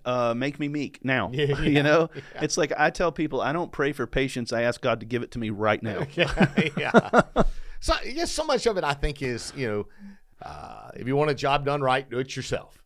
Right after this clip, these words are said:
Speaker 1: Mm-hmm.
Speaker 2: You know, nobody
Speaker 1: Yeah.
Speaker 2: can do it as good as me. It's about
Speaker 1: Right.
Speaker 2: my rights, my desires, my preferences. Well, you know,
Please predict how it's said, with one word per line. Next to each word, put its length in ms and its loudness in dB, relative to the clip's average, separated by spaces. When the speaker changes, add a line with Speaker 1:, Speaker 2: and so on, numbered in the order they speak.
Speaker 1:
Mm-hmm. 600 -4
Speaker 2:
You 180 -4
know, 140 -6
nobody 340 4
Speaker 1:
Yeah. 120 -2
Speaker 2:
can 60 -4
do 120 0
it 80 0
as 120 -4
good 160 -2
as 140 -6
me. 140 -8
It's 260 -6
about 260 -4
Speaker 1:
Right. 160 -8
Speaker 2:
my 200 4
rights, 520 -2
my 340 2
desires, 680 -8
my 300 6
preferences. 800 -4
Well, 280 0
you 160 -6
know, 340 -2